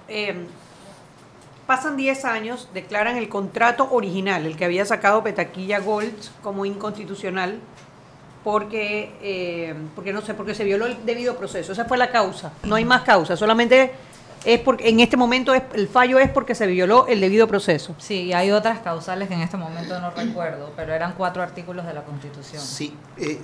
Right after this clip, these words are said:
Speaker 3: para agregar a mi compañera, mire, eh, hay algo que entender. Imagínense que, y estamos hablando inicialmente de una concesión grandísima, de trece mil seiscientas hectáreas. Imagínense que son,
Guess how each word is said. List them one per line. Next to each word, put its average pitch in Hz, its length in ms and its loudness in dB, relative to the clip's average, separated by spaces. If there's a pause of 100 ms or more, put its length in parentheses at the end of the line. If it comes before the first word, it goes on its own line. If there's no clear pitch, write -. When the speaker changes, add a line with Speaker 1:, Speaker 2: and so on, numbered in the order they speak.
(140)
Speaker 3:
para 151 180 -2
agregar 147 420 -2
a 165 60 -2
mi 160 120 -6
compañera, 147 580 -4
mire, 147 280 -4
eh, 165 200 -6
hay 196 180 -2
algo 202 380 -2
que 156 260 -4
entender. 143 760 -4 (420)
Imagínense 220 680 -4
que, 190 180 -6 (720)
y 180 100 -4
estamos 214 340 -6
hablando 202 400 -4
inicialmente 175 640 -8
de 170 60 -6
una 175 100 -8
concesión 151 500 -12
grandísima, 151 560 -10
de 117 60 -12
trece 135 300 -10
mil 156 200 -8
seiscientas 147 460 -12
hectáreas. 107 340 -12 (720)
Imagínense 185 420 -6
que 156 100 -8
son, 175 460 -10